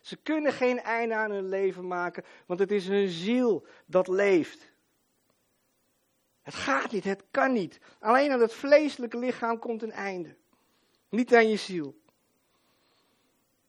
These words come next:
En als wij het toelaten dat de duivel ons tegenhoudt, zal de menigte mensen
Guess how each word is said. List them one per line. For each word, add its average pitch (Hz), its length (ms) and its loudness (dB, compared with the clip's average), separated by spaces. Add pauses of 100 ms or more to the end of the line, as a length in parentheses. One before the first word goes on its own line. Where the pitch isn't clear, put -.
(640)
En 202 160 2
als 233 140 6
wij 254 200 6
het 247 180 0
toelaten 269 720 2 (180)
dat 190 180 -2
de 165 160 0
duivel 269 500 4
ons 269 300 4
tegenhoudt, 208 800 6 (240)
zal 233 320 2
de 208 140 4
menigte 247 800 4
mensen 233 540 0